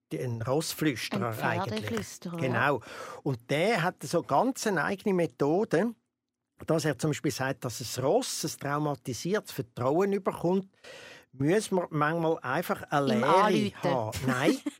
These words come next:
Speaker 1: <laughs> Gut, ja, das dann erst nachher. Ja, aber das könntest du nicht, weil du nicht
Speaker 2: <laughs> Ja, ich
Speaker 1: telefonierst.
Speaker 2: könnte nicht.
Speaker 1: Nein, äh, etwas ganz Interessantes. Er, er muss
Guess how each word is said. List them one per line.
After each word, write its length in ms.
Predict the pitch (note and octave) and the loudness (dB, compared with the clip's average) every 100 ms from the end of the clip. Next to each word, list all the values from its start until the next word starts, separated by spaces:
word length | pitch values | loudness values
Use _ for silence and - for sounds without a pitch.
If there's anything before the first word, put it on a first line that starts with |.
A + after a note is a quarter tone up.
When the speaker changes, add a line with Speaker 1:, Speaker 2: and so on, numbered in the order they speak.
| - C3 - D3 - - - | 0 0 2 -2 -6 -12 2
Speaker 1:
<laughs> 200 | G3+ D#3+ | 4 4
Gut, 240 | - G#3 C#3 | 4 4 6
ja, 180 | D#3+ F#3 C#5 | 6 6 4
das 160 | G3+ F3+ | 2 4
dann 140 | F#3+ F3 | 4 4
erst 240 | F#3+ E3 | 2 4
nachher. 500 | D#3+ - D3+ B2 E4 - D#4+ D#4+ | 4 4 4 4 4 2 0 0
Ja, 160 | C#3+ C3 - | 2 0 2
aber 140 | E3+ | 0
das 180 | F3 F3 | 2 0
könntest 380 | - F#3+ F#3+ F3 | 2 2 2 2
du 80 | E3+ | 4
nicht, 180 | D3+ C3 | 2 2
weil 140 | C#3 | 0
du 60 | C3 | 2
nicht 100 | C#4 | 2
Speaker 2:
<laughs> 20 | |
Ja, 40 | C3+ | 2
ich 80 | |
Speaker 1:
telefonierst. 540 | - C#3 C3+ C#3 D#3 A3+ | 2 0 2 2 2 2
Speaker 2:
könnte 160 | A#3 A3 - | 0 -4 -4
nicht. 100 | C#3+ | 2
Speaker 1:
Nein, 280 | D#3+ A#3+ - - | 4 4 0 -4
äh, 140 | E3+ F3 | -2 2
etwas 380 | F#3 F3 - - | 2 0 0 2
ganz 280 | G#3+ C#4 | 0 0
Interessantes. 640 | A3+ F#3+ E3+ - F3 G#3+ - - - _ | -4 -2 -2 0 2 0 -4 -18 -20 _
Er, 400 | F3 E3 E3 - | -2 0 0 -2
er 240 | G3 E3+ D3+ | -4 -4 0
muss 300 | E3+ E3 | 0 -2